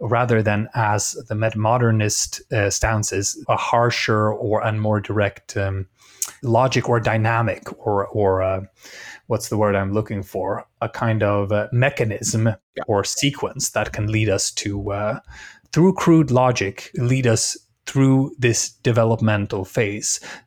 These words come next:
Speaker 1: until we have a new equilibrium state of the world, of politics, of the economy,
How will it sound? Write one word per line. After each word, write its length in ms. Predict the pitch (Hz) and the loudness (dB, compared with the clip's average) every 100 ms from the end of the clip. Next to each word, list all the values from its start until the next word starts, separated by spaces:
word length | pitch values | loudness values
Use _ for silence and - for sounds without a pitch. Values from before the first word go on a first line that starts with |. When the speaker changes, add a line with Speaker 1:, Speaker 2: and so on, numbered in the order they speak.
| _ - | _ -2
Speaker 1:
until 580 | 113 107 - 120 117 107 | -2 0 2 4 4 2
we 140 | 123 113 | 0 0
have 360 | 123 107 107 - - | 0 0 0 -4 -4
a 60 | |
new 460 | 107 110 123 131 123 | -2 2 4 4 4
equilibrium 680 | 104 - 107 107 107 101 104 | 0 0 2 2 2 0 0
state 500 | - 131 104 107 - - - _ - | -2 -2 -4 -4 -6 -6 -20 _ 0
of 320 | 107 101 101 - _ | 2 2 0 -8 _
the 120 | 117 | -4
world, 340 | 107 104 98 104 | 0 2 2 0
of 180 | 113 - | -4 -2
politics, 480 | - 107 104 92 - | 0 2 0 -2 -4
of 180 | 123 107 | -2 -2
the 80 | |
economy, 560 | 101 - 98 95 98 101 | -4 -4 -4 -4 -8 -10